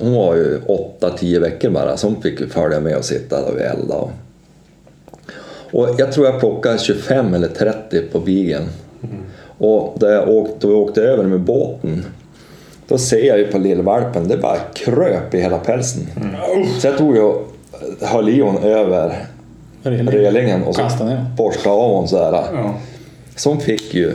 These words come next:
Speaker 1: typ en eller två som bet fast.
Speaker 3: Mm.
Speaker 2: Men där på öarna, Norrskär har ju också mycket fästingar.
Speaker 3: Mm.
Speaker 2: Ja, det är vidrigt.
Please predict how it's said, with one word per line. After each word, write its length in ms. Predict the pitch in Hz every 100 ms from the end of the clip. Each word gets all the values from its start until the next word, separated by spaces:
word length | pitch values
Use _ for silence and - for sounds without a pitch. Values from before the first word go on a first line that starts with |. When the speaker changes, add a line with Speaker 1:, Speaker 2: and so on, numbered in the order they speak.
| - - - -
Speaker 1:
typ 280 | 92 87 -
en 240 | 104 95
eller 120 | 87 87
två 160 | 110 131
som 140 | 196
bet 220 | 113 80 -
fast. 420 | 95 - - -
Speaker 3:
Mm. 240 | 113 104 104
Speaker 2:
Men 120 | 110
där 100 | 180
på 120 | 120 110
öarna, 320 | 117 139 107
Norrskär 400 | 127 131 135 160
har 120 | 107
ju 60 | 107
också 160 | 113
mycket 220 | 104 104 -
fästingar. 560 | 107 - 104 98 -
Speaker 3:
Mm. 160 | 107 92 - - - - - - 65 - - -
Speaker 2:
Ja, 60 |
det 80 | 104
är 60 | 104
vidrigt. 420 | 95 117 113